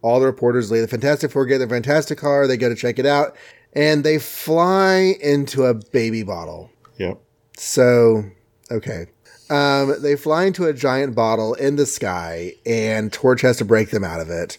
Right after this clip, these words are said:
Speaker 1: All this weird, crazy stuff starts. There's, there's a top. There's a, a giant toy robot. There's, like, millions of giant toy robots, like, like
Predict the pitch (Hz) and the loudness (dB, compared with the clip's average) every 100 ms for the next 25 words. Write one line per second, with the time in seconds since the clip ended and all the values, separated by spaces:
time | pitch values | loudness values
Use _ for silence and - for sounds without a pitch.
0 | _ _ _ 131 151 190 180 - 131 139 | _ _ _ -2 0 2 0 -2 -2 0
1 | 135 - 131 113 120 117 123 113 117 101 | 0 0 0 0 -2 -2 -2 -2 -2 -2
2 | 107 107 95 87 - 139 147 147 - - | -4 -4 -6 -8 -10 -2 0 0 0 -10
3 | 107 110 107 104 104 98 - 101 92 92 | 0 2 2 0 -2 -4 -2 -4 -4 -4
4 | 98 113 127 127 113 - 107 101 113 175 | 0 2 2 0 -2 -4 -4 -2 0 2
5 | 185 185 175 170 165 - - - - _ | 2 2 2 2 0 -4 -20 -20 -20 _
6 | - 120 113 113 113 101 120 120 135 156 | 0 2 2 0 -2 -4 -6 0 2 2
7 | 165 151 156 139 151 151 151 - 151 151 | 2 2 0 2 2 2 0 0 2 4
8 | 147 147 143 120 120 113 117 120 | 4 4 2 2 -2 -2 -2 -2